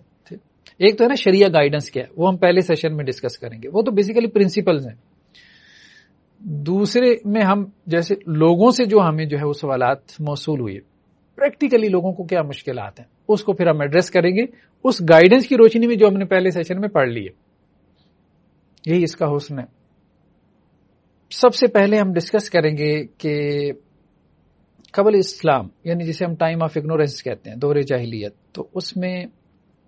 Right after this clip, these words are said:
نکاح یا میرج، مطلب اس کی کیا صورتحال تھی، کیا اس کی فارمز تھیں۔ تو اس میں ہمیں بعض روایات ملتی ہیں حضرت عائشہ رضی اللہ عنہا سے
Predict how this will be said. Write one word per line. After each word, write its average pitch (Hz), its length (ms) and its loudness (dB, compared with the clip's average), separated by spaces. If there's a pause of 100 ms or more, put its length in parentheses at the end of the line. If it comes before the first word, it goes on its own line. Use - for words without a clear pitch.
(180)
نکاح 165 440 2 (640)
یا 165 140 -2
میرج، 156 400 -2 (960)
مطلب 185 160 -6
اس 180 120 -6
کی 190 100 -12
کیا 196 160 -2
صورتحال 117 560 -6
تھی، - 200 -20 (100)
کیا 180 160 0
اس 165 140 -2
کی 170 100 -6
فارمز 127 500 -4
تھیں۔ - 120 -16 (1040)
تو 226 80 -10
اس 208 180 -2
میں 247 100 -2
ہمیں 226 120 -4
بعض 196 220 2
روایات 185 400 4
ملتی 185 320 -6
ہیں 196 80 -8 (440)
حضرت 170 240 -2
عائشہ 165 240 0
رضی 170 220 -4
اللہ 160 120 0
عنہا 139 240 -2
سے 156 180 -12